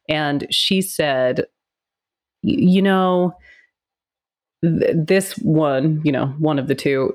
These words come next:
feels a lot like you. It's like the real world, but off by twelve degrees or something."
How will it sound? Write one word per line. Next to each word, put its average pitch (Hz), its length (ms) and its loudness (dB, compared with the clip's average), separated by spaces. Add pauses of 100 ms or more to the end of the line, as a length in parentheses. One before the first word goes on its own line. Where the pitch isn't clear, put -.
feels 180 500 0
a 165 120 2
lot 151 260 0
like 135 260 -2
you. 139 520 2 (880)
It's 147 260 -4
like 156 460 -2 (320)
the 165 200 2
real 185 420 2
world, 151 520 2
but 156 240 -2
off 143 460 -2 (180)
by 131 140 0
twelve 139 320 -2
degrees 127 420 -2
or 139 80 0
something." - 460 -2